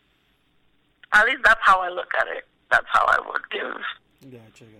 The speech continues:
Speaker 1: that kid advice.
Speaker 2: Se entiende, se entiende. And last question,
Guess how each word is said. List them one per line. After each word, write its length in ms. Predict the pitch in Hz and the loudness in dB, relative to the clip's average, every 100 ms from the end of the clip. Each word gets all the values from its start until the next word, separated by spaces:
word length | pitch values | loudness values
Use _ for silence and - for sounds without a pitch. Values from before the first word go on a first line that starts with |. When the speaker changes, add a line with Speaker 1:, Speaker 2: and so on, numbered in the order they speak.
| _ | _
Speaker 1:
that 220 | 104 - - | 2 2 2
kid 260 | 202 180 180 - - | 2 2 -2 -8 -6
advice. 380 | - - 202 - - - - _ _ | -2 0 0 -2 -8 -14 -20 _ _
Speaker 2:
Se 120 | _ 117 | _ -20
entiende, 420 | 101 110 110 113 | -20 -20 -20 -20
se 80 | 110 | _
entiende. 440 | 107 113 107 120 _ _ _ _ _ _ _ _ _ | _ _ _ -20 _ _ _ _ _ _ _ _ _
And 160 | 139 123 | -20 -16
last 220 | 156 - | -16 -16
question, 440 | - 123 - 143 | -18 -18 -18 -20